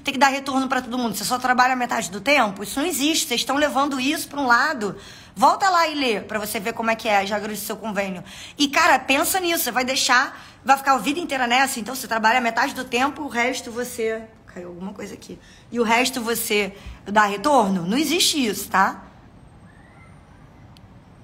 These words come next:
É, eles brigam muito pra ter retorno, eu te-, eu tenho noção disso. Agora, vai entrar nessa, tá?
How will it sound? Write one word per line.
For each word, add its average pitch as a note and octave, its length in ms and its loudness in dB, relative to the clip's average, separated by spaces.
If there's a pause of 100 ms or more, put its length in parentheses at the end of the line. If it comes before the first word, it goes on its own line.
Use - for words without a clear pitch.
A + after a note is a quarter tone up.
(720)
É, G#3+ 160 4
eles G3+ 200 -2
brigam A3 300 0
muito A3 280 0
pra A#3 160 -2
ter A3+ 120 -4
retorno, G#3+ 480 -2
eu G3 60 -4
te-, F#3+ 140 -8
eu G3 120 0
tenho G3 200 -4
noção A3 320 0
disso. G#3 340 0
Agora, G3+ 360 4 (280)
vai A#3 280 4
entrar B3+ 280 4
nessa, B3+ 440 2
tá? G3+ 480 0